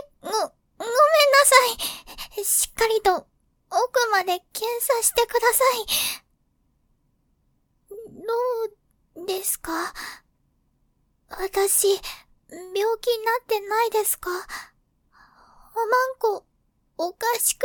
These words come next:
ないですか？え？ん、病気になりかけてるんですか？う、嘘！あ、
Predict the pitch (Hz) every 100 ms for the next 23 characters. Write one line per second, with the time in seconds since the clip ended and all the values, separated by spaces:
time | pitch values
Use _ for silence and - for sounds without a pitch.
0 | 427 440 466 480 466 453 - 453 453 453
1 | - - - _ _ _ _ _ _ _
2 | _ _ _ - 453 523 - - _ _
3 | _ _ _ 381 311 _ _ _ - 403
4 | 440 466 480 480 494 494 480 466 508 523
5 | 508 539 508 453 392 370 381 - 381 415
6 | - - - _ _ _ _ _ _ _
7 | _ 427 403 _ _ _ _ 494 494 640
8 | - 659 539 508 508 - - - _ _
9 | _ _ _ _ _ _ _ _ _ _
10 | _ - 359